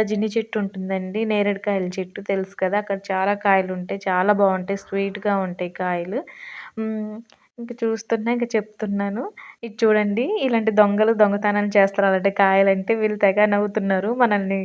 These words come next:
దొంగ అంటుంది చూడండి అని చెప్పి వీళ్ళందరూ నవ్వుతున్నారు.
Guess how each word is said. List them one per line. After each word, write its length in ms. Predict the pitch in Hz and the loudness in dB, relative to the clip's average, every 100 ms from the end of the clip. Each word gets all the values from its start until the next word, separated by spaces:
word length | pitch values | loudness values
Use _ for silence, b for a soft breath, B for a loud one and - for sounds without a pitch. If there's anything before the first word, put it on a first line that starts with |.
| 190 | 0
దొంగ 300 | 185 190 196 202 | 4 4 4 2
అంటుంది 500 | 196 185 190 185 190 233 | 0 0 -4 -2 0 0
చూడండి 460 | 233 208 196 190 190 | 2 4 4 2 -2
అని 180 | 190 185 | -2 -2
చెప్పి 400 | 196 196 - 359 392 370 B B B | -4 -4 -4 -2 0 -2 B B B
వీళ్ళందరూ 480 | 247 226 208 202 214 | -10 -8 -8 -8 -8
నవ్వుతున్నారు. 760 | 208 202 208 196 196 202 190 | -8 -10 -10 -8 -2 0 0